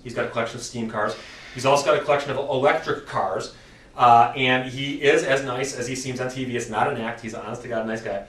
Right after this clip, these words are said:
And just as a side note, I'm actually doing a book signing with him day after tomorrow in Burbank.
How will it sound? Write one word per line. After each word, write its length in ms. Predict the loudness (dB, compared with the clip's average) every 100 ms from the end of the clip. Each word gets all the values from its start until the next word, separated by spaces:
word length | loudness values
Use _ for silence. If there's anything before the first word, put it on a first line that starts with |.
| -16 -20 -20 -16
And 280 | -4 -2 0
just 180 | -2 -4
as 80 | -6
a 60 |
side 320 | -2 2 4 2
note, 160 | -2
I'm 60 | -4
actually 200 | -6 -6
doing 140 | -6
a 40 | -2
book 160 | -2
signing 300 | -2 -4 -4
with 160 | -4 -4
him 340 | -6 -6 -8
day 180 | -2 -2
after 120 | -2
tomorrow 400 | -6 -4 -4 -2
in 140 | -4 -4
Burbank. 460 | -2 -2 -6 -8